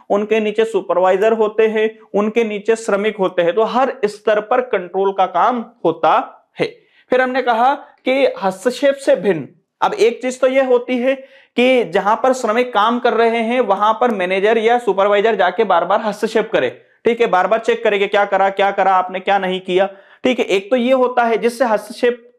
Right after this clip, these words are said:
होने से या बार बार चेक करने से क्या होती है, नकारात्मकता आती है,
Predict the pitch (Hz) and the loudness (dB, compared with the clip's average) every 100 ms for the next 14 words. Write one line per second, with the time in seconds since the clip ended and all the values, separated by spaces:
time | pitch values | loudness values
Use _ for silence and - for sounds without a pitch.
0 | - 190 208 240 240 240 233 233 185 196 | -4 -2 0 0 2 2 2 2 2 2
1 | 233 233 226 226 226 233 240 240 226 233 | 0 0 0 -2 0 -2 0 2 0 -2
2 | 233 262 285 - - - 180 190 208 214 | -2 0 -2 -6 -14 -8 -2 -2 0 0
3 | 214 208 202 - 214 226 269 - - - | 0 -2 -4 -2 2 2 2 -4 -12 -2
4 | 160 - 233 254 202 - _ _ - - | -2 0 -2 -2 -4 -12 _ _ -20 -20
5 | - _ _ _ - - - 135 | -20 _ _ _ -20 -12 -6 -6